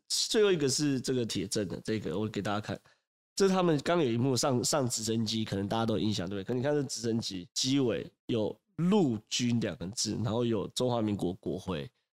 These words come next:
但是这个很有趣，这个影片上架之后呢，马上就下架。显然是故意让，透露出一些讯号，说其实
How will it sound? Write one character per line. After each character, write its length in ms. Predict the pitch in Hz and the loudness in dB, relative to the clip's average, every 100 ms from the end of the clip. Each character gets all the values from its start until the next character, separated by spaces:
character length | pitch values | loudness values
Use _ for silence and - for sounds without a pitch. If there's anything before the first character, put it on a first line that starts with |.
| _ - | _ -4
但 120 | 240 | -2
是 40 | 240 | 0
这 80 | |
个 60 | 240 | 2
很 80 | 170 | 2
有 80 | 127 | 2
趣， 140 | 170 | 2
这 80 | 214 | 2
个 60 | |
影 140 | 156 117 | 2 2
片 160 | 147 | 0
上 240 | 139 160 131 | 2 2 2
架 220 | 135 123 | 2 0
之 140 | 107 | 0
后 140 | 117 120 | 0 2
呢， 100 | 104 | 2
马 140 | 104 | 0
上 140 | 101 131 | 0 0
就 80 | 127 | 0
下 240 | 117 92 - | -2 -4 -8
架。 160 | - - _ _ _ _ - | -10 -10 _ _ _ _ -2
显 280 | - 156 | 0 2
然 180 | 131 165 | 2 2
是 360 | 175 214 180 - - | 2 2 0 0 -2
故 240 | 196 165 | 2 2
意 220 | 170 147 | 2 0
让， 460 | 135 147 131 120 104 - | 2 2 2 0 -4 -8
透 160 | - 170 | -2 2
露 140 | 151 | 2
出 160 | 143 139 | 0 -2
一 40 | |
些 180 | 131 131 | 0 0
讯 260 | - 143 | 0 0
号， 140 | 120 113 | 0 0
说 160 | 120 | 0
其 240 | 120 120 120 | 0 2 2
实 160 | 127 | 0